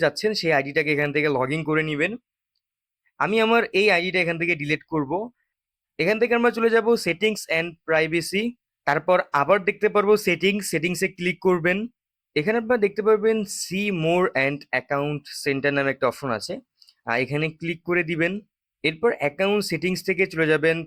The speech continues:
পার্সোনাল ডিটেলসে, সেখান থেকে আপনারা চলে যাবেন account ownership and control। এখানে আসার পর দেখতে পারবেন deactivation or deletion নামে একটা অপশন আছে, এখানে ক্লিক করে দিবেন। এরপর হচ্ছে আপনার যে প্রোফাইলটা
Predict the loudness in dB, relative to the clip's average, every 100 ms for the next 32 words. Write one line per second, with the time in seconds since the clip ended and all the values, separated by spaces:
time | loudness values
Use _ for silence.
0 | _ -6 -4 -4 -4 -2 0 0 -2 -6
1 | -6 -2 0 -2 -2 -4 -4 -10 _ _
2 | -8 -4 -2 0 0 0 0 0 2 2
3 | 2 2 0 0 0 2 2 0 -4 -6
4 | -2 2 2 0 -2 -2 -2 -2 -2 -6
5 | -16 _ -2 -2 0 -2 -2 -4 -12 _
6 | _ _ -2 2 2 2 2 2 4 6
7 | 6 6 2 2 2 2 0 -2 0 0
8 | 2 2 2 0 2 2 -4 -12 -4 0
9 | 0 2 2 2 0 2 0 0 -2 0
10 | -2 -2 -4 -4 -8 -4 -2 0 0 -2
11 | -4 -10 _ _ -8 0 2 4 2 0
12 | 0 2 2 2 0 2 2